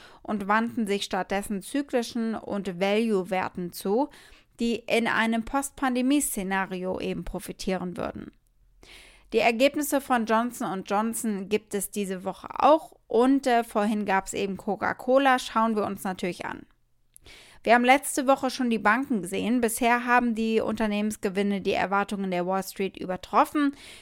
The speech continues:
Von den wenigen S und P fünfhundert Unternehmen, die letzte Woche bereits, äh, Ergebnisse gemeldet haben,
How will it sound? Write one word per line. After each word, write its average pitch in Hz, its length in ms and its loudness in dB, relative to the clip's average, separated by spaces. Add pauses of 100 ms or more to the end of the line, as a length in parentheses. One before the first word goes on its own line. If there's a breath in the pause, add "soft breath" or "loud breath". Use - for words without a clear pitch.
Von 233 280 6
den 220 280 4
wenigen 269 560 4
S 240 220 -2
und 240 140 0
P 240 160 0
fünfhundert 220 640 -2
Unternehmen, 196 640 -4
die 196 100 0
letzte 214 500 0
Woche 214 220 0
bereits, 185 540 0
äh, 180 100 0
Ergebnisse 190 640 -2
gemeldet 240 440 0
haben, 247 300 4